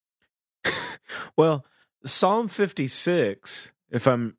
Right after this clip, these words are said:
if I'm not incorrect, says that the Lord records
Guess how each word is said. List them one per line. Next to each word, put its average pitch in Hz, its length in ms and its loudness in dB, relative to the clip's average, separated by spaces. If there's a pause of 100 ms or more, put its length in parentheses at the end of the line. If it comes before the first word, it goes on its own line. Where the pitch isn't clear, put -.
(100)
if 117 160 0
I'm 113 160 2
not 120 220 0
incorrect, 117 640 0
says 120 340 0
that 117 180 -2
the 113 80 -2
Lord 117 400 0 (580)
records 143 960 0